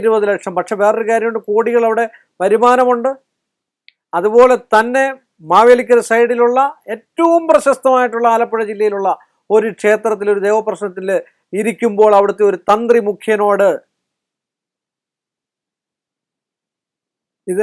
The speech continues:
അറി-, പ്രേക്ഷകരുടെ അറിവിന് വേണ്ടിയിട്ടാണ് പറയുന്നത്, മാവേലിക്കര സൈഡിലുള്ള ഏറ്റവും പ്രശസ്തമായ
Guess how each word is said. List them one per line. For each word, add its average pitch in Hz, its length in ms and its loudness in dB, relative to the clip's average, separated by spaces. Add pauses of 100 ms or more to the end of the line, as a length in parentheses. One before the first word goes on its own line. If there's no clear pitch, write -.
അറി-, 196 280 0
പ്രേക്ഷകരുടെ 254 520 2
അറിവിന് 240 260 0
വേണ്ടിയിട്ടാണ് 190 380 -2
പറയുന്നത്, 156 340 -4
മാവേലിക്കര 240 640 0 (160)
സൈഡിലുള്ള 240 460 0 (460)
ഏറ്റവും 349 460 4
പ്രശസ്തമായ 254 520 2